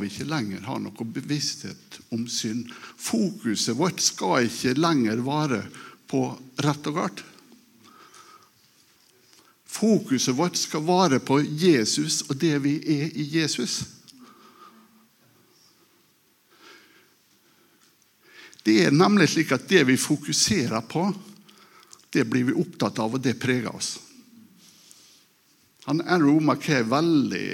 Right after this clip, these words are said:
kostelig historie, der han illustrerer det. Han forteller at det var et sånt barneselskap. Det var noen gutter, sånne, kanskje åtte-ti-åringer, som var på, eh, i selskap med sønnen deres.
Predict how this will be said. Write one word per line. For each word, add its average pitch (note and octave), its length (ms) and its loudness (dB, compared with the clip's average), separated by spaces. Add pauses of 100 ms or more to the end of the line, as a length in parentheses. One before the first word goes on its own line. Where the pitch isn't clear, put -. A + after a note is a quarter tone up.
(460)
kostelig C3 440 -4
historie, A#2+ 420 0 (760)
der C3+ 160 2
han A2+ 140 0
illustrerer B2 580 0
det. A2+ 220 -6
Han D3+ 160 0
forteller E3 340 -2
at A#2+ 140 -4
det B2+ 80 -4
var C#3 160 0
et - 220 -12
sånt B2+ 420 -4
barneselskap. C3+ 800 0
Det C#3+ 100 -6
var C#3+ 100 -2
noen C3+ 300 -4
gutter, G#2+ 480 -4
sånne, G#2+ 320 -2 (360)
kanskje - 300 -2 (300)
åtte-ti-åringer, A2 960 -4
som A2+ 180 -6
var A2 240 -2 (920)
på, A#2+ 140 0 (160)
eh, G#2 240 -4 (580)
i A#2 60 -6
selskap B2 500 -2
med A2+ 100 0
sønnen A2+ 320 0
deres. F#2+ 380 -8